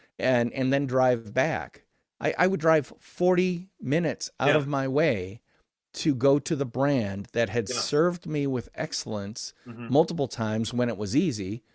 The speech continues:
Speaker 2: Yeah.
Speaker 1: so that when it became a little bit harder, I still preferred them.
Speaker 2: Mm-hmm.
Speaker 1: And they're selling commodities. They have the
Speaker 2: Yeah.
Speaker 1: same Bridgestone tires as anybody else, but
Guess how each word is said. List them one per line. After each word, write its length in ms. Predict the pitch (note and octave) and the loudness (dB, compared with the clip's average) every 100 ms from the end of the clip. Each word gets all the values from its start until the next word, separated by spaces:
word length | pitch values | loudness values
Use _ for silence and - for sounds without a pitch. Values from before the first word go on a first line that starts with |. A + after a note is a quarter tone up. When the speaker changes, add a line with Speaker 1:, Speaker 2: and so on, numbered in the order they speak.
| _ - | _ -8
Speaker 2:
Yeah. 200 | A2+ G#2+ | -6 -6
Speaker 1:
so 160 | - D#3 | 0 6
that 220 | E3 D3+ | 6 6
when 200 | D3+ D#3+ | 4 2
it 100 | D3 | 2
became 320 | C#3 D#3+ D#3+ | -4 -2 0
a 60 | D#3 | 4
little 180 | D#3 D#3 | 4 2
bit 140 | C#3+ | 0
harder, 560 | - F#3+ F#3+ B2 A2+ - | 0 0 2 2 -2 -2
I 120 | C#3 | -4
still 320 | C#3 - D#3+ | -4 -2 -2
preferred 580 | D3+ D3+ - E3 E3+ D#3 | 0 -4 -4 -2 0 0
them. 360 | A2 F2+ - - _ | -2 -6 -8 -20 _
Speaker 2:
Mm-hmm. 240 | B2+ A#2 A#2 - _ _ - - - _ _ - - _ - | -12 -10 -12 -16 _ _ -16 -16 -20 _ _ -16 -16 _ 0
Speaker 1:
And 480 | D#3+ E3+ D#3+ A#2 - - - - | 2 4 2 -2 -16 -20 -20 -10
they're 260 | C3 F3 | 2 4
selling 340 | G3 A3+ G#3+ A3 | 4 4 4 4
commodities. 640 | G#3 A3 A#3+ A3+ A2+ F2 | 0 0 2 0 -2 -2
They 160 | F2 D#3 | 0 2
have 160 | E3+ F3 | 2 0
the 60 | |
Speaker 2:
Yeah. 60 | E3+ | 0
Speaker 1:
same 240 | F#3 F3+ | 0 -2
Bridgestone 960 | B2 B2+ D#3+ - - D#3 E3+ E3+ F3 E3+ | 0 0 0 -2 -2 0 2 0 0 -2
tires 540 | C#3+ D#3 F3 F#3 E3 | 0 0 0 0 0
as 160 | C3 A2 | -2 0
anybody 460 | C3 E3+ F3 F#3+ F#3+ | 0 0 0 0 0
else, 500 | F#3 A#2+ C3 - - _ _ _ _ _ _ _ _ _ _ | 0 -2 -4 -10 -16 _ _ _ _ _ _ _ _ _ _
but 560 | - A3+ A#2+ - - - | 6 6 6 0 -16 -20